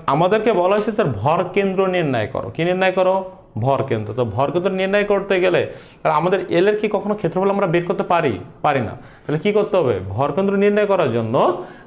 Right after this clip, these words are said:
আগে আমাদের কি করতে হবে? এটাকে ভাঙতে হবে, হ্যাঁ? তা এটাকে ভাঙার সিস্টেম, এটাকে আপনি দুই ভাগে ভাঙতে পারেন। একটা হচ্ছে আপনি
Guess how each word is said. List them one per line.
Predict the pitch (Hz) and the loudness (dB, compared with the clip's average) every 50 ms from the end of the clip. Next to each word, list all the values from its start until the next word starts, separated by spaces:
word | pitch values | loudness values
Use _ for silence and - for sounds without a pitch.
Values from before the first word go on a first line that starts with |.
| - | -6
আগে | - - 135 139 | -2 0 2 2
আমাদের | 143 147 165 170 165 | 2 2 0 0 0
কি | 180 185 | 0 0
করতে | 180 185 180 190 | 0 0 0 0
হবে? | 196 214 208 - | 0 2 2 2
এটাকে | 156 156 175 175 170 | 2 2 2 0 0
ভাঙতে | 127 104 - - - 160 160 151 - - | 0 -2 -4 -2 0 0 0 0 0 -2
হবে, | 120 107 95 87 85 85 - | -2 -2 -2 -4 -6 -8 -6
হ্যাঁ? | - 233 269 - - - - - - - - - | -6 -6 -6 -6 -14 -20 -20 -20 -20 -14 -6 -4
তা | 160 | -2
এটাকে | - - 180 185 220 226 220 | 0 2 2 2 2 2 2
ভাঙার | 170 135 143 165 180 190 | 2 2 0 0 0 0
সিস্টেম, | 185 - 202 202 - 220 175 160 | 0 -2 -4 -2 0 -2 0 0
এটাকে | 160 180 180 196 | 0 0 0 0
আপনি | 190 190 185 160 | 0 0 0 0
দুই | 151 170 175 | 0 0 0
ভাগে | 156 180 185 196 | 0 0 0 0
ভাঙতে | 180 185 190 190 185 196 | 0 0 -2 -2 0 0
পারেন। | 196 196 202 240 285 - - - - - - - _ - - - - - - - - - - - - - | 0 0 0 -2 -4 -8 -14 -20 -20 -20 -20 -20 _ -20 -20 -20 -20 -20 -20 -20 -20 -20 -20 -14 -8 -4
একটা | 151 151 - - 180 | -4 -2 0 0 0
হচ্ছে | 185 180 185 202 | 0 2 2 0
আপনি | 185 185 196 202 202 202 - | 0 2 0 0 0 -2 -4